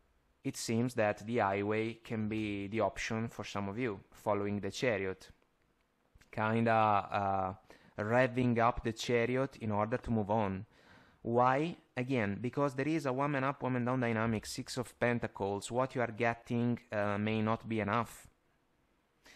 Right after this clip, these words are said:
Especially if this is a marriage indeed, guys. Uh, some of you can get tired of the situation. And the Four of Cups can become your approach,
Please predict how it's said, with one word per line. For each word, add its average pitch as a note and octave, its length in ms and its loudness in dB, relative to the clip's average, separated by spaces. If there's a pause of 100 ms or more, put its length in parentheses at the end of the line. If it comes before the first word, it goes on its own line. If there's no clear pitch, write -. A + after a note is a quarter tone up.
(220)
Especially B2 720 -4
if A#2 220 -6
this C#3+ 260 -4
is A#2 120 -4
a A2+ 40 -2
marriage A2+ 500 0
indeed, G#2 440 -2
guys. F#2+ 600 -2
Uh, - 260 -6
some A#2+ 500 0
of G#2+ 120 -4
you C#3+ 420 0
can A2 260 2
get A2 300 -2 (100)
tired B2 520 2
of A2+ 200 0
the A2+ 80 -2
situation. A2+ 800 -2 (1700)
And A2+ 200 2
the A#2 60 2
Four C#3 160 0
of - 140 -6
Cups C3 320 2
can B2 200 2
become A#2+ 600 0 (1600)
your C3 300 4
approach, C3+ 540 0